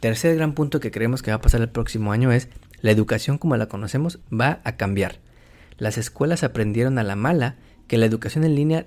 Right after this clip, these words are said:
tiene que mejorar. No solo son sesiones de Zoom como las que tienes en la oficina. Cada nivel educativo requiere una estrategia diferente. Tendrán que pensar de manera creativa para no dejar fuera a los desfavorecidos, los que no tienen internet en casa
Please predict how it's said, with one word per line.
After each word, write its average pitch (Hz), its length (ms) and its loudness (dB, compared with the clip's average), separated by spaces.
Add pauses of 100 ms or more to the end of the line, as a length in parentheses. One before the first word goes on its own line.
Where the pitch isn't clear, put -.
tiene 156 240 0
que 139 80 0
mejorar. 110 500 -2 (180)
No 135 140 -2
solo 185 180 -2
son 196 180 0
sesiones 160 380 0
de 120 100 0
Zoom 143 300 2 (100)
como 110 200 -2
las 101 140 -2
que - 60 -10
tienes 113 260 -2
en 107 80 -2
la 101 80 -4
oficina. 101 400 -4 (200)
Cada 143 260 0
nivel 139 260 2
educativo 135 540 0
requiere 113 460 0
una 123 140 0
estrategia 120 420 -4
diferente. 107 560 -4 (260)
Tendrán 117 340 0
que 156 100 2
pensar 123 340 0
de 135 80 0
manera 120 380 0
creativa 117 680 -2 (340)
para 104 200 0
no 113 120 2
dejar 127 260 0
fuera 127 440 -2
a - 80 -4
los 101 160 0
desfavorecidos, 95 800 -6 (120)
los 101 200 -4
que 107 100 -4
no 104 80 -2
tienen 117 240 0
internet 98 420 -2
en 170 100 2
casa 139 380 -4